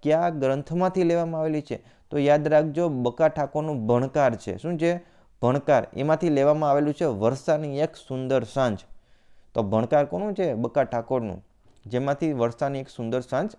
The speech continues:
લેવામાં આવેલું છે. જયંત પાઠકની રચના રેવા તટે મધ્યાહન સંધ્યા.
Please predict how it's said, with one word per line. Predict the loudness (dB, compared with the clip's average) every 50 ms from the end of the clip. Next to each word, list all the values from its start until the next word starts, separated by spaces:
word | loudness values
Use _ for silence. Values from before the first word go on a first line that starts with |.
| _ -8
લેવામાં | -6 -4 -2 -2 -2 0 0 0 0
આવેલું | 0 0 -2 -4 -6 -8
છે. | -8 -8 -8 -8 -8 -8 _ _ _ _ _ _ _ _ _ _ _ _ _ _ _ 0
જયંત | 2 4 4 2 2 0
પાઠકની | 0 0 2 2 0 0 0 0 2 2
રચના | 2 2 2 0 0 0 0 -2 -4 -6 -4
રેવા | 0 2 2 2 2 2 0
તટે | 0 0 -2 -2 -2 -2 -4 -4
મધ્યાહન | -2 -2 -2 -2 -2 0 2 2 4 4 2 -2 -4
સંધ્યા. | -4 -6 -4 -4 -4 -4 -4 -6 -6